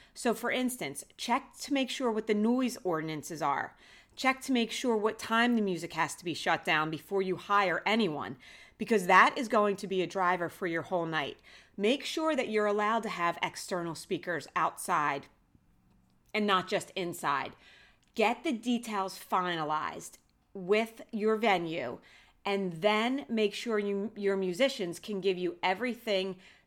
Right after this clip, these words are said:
that you want in your day, because ultimately they are going to create the atmosphere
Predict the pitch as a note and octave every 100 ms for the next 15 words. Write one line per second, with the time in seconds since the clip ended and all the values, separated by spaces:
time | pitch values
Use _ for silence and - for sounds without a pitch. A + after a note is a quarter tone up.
0 | - F3 G3+ G3 G3+ F3 E3 E3+ F3 E3
1 | D#3+ D#3 C3+ D3 E3+ - F3+ D#3+ - -
2 | - _ - C#4+ D#4+ A#3 F#3 E3+ F3 E3
3 | D#3+ - - - F3+ F3+ F#3 G#3 C4+ C4
4 | A3 G3 F#3+ F#3 - - A3+ G3 F3 F3
5 | E3+ - F3+ - E3 F3+ - F3+ - -
6 | E3 A#2+ C#3+